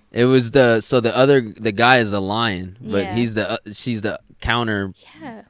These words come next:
Speaker 2: what
Speaker 1: the,
Speaker 2: is
Speaker 1: the
Speaker 2: her
Speaker 1: offense
Speaker 2: name,
Speaker 1: one.
Speaker 2: though?
Speaker 1: Oh my gosh. Yo, can you, no. So Rainbow Six, yellow hazmat suit.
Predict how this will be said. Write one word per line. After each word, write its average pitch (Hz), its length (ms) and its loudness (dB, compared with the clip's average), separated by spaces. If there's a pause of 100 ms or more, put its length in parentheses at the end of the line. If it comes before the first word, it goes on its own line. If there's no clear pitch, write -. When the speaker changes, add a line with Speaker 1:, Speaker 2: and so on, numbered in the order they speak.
(140)
Speaker 2:
what 107 100 -14
Speaker 1:
the, 107 200 0
Speaker 2:
is 98 80 -4
Speaker 1:
the 98 100 -6
Speaker 2:
her 117 160 0
Speaker 1:
offense 113 320 -6
Speaker 2:
name, 107 80 -8
Speaker 1:
one. 101 160 -6
Speaker 2:
though? - 220 -18
Speaker 1:
Oh 156 240 -8
my 127 180 -8
gosh. 127 460 -8 (960)
Yo, 123 260 2
can 127 440 -6
you, 143 420 -2
no. 110 480 -4 (240)
So 123 240 0
Rainbow 131 340 2
Six, - 500 -4
yellow 113 300 0
hazmat 104 560 -4
suit. 101 440 -8